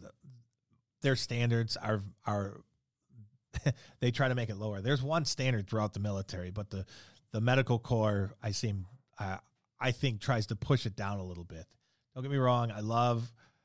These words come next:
I love being a medic. I love the nurses, the docs, the P As, the nurse practitioners, and the other medics.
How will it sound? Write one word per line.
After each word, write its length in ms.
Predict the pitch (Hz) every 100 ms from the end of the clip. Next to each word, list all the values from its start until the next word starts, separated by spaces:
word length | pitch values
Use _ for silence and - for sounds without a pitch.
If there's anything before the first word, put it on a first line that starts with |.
| _ _ _ -
I 80 | 113
love 420 | 110 120 127 110
being 200 | 113 117
a 40 |
medic. 360 | 110 104 107 104 95
I 100 | 95
love 360 | 110 120 120
the 120 | 110
nurses, 600 | 107 110 110 - 110 104
the 120 | 98 95
docs, 640 | 110 104 101 101 - -
the 100 | 101
P 600 | - - 104 101 95 98
As, 120 | 95
the 120 | - 95
nurse 240 | 107 101
practitioners, 840 | - 101 - 104 - 95 92 95
and 100 | 90
the 60 | 92
other 180 | 95 92
medics. 500 | 95 107 85 -